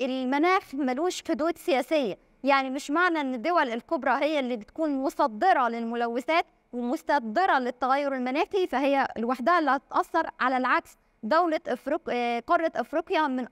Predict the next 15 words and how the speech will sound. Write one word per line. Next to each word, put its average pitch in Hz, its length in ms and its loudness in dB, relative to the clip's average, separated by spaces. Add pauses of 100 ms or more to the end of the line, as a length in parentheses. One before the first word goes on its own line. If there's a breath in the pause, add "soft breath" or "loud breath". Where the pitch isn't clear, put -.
أكثر 320 420 0 (300)
المناطق 262 680 2
اللي 233 140 0
هتتأثر 277 680 -2
بالتغير 262 560 0
المناخي، 285 540 -2 (240)
واللي 254 200 2
بالفعل 277 680 2
بدأنا 277 540 -2
نناشد 254 720 -2
الدول 254 460 0
الكبرى 339 500 0 (300)
في، 320 400 -4
آه، 247 440 0
دفع 262 400 0